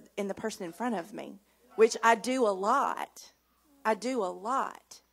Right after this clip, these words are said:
But yet it's, it's knowing him in the moment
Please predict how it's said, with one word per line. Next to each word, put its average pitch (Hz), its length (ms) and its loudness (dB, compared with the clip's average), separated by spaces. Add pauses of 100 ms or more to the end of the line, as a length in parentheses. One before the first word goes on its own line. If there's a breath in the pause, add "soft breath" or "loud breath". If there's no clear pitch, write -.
(520)
But 226 180 2
yet 220 300 0
it's, - 420 -4 (100)
it's - 260 -4
knowing 226 340 2
him 226 180 -2
in 208 140 -4
the 185 60 -8
moment 190 420 -4